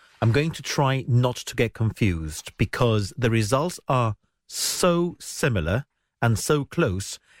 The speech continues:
that you could just mix up the papers and it could mix up which poll is which.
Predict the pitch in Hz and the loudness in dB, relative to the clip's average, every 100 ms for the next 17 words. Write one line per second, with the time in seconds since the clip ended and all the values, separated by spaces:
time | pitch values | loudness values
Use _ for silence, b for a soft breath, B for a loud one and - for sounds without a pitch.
0 | b - 120 123 151 - 139 151 127 - | b -2 0 2 0 -2 -2 -2 -2 0
1 | 135 - 131 - 107 151 120 87 107 - | 0 0 -4 -4 -2 -2 0 0 0 -2
2 | B B B 113 107 - - 143 123 - | B B B 0 0 -2 0 0 -2 -6
3 | 123 131 - 123 113 131 117 - 123 113 | -2 -2 0 -2 0 0 -2 -2 0 2
4 | 110 104 113 - - | 0 0 -2 -2 -8